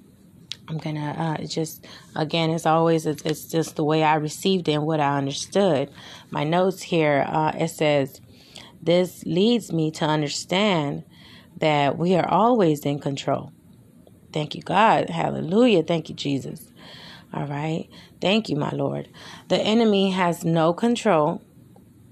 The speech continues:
He only, uh, has control if we give it to him."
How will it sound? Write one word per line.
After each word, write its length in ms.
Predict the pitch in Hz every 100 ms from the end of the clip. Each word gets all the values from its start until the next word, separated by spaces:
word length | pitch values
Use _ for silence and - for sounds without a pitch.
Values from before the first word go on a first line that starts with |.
| - - -
He 240 | - 220 208
only, 560 | 185 196 214 214 214
uh, 140 | - 175
has 420 | 175 190 170 180
control 460 | - 180 - 151 -
if 180 | 170 160
we 120 | 165 -
give 220 | - 247
it 160 | 247 -
to 140 | 151
him." 320 | 143 131 127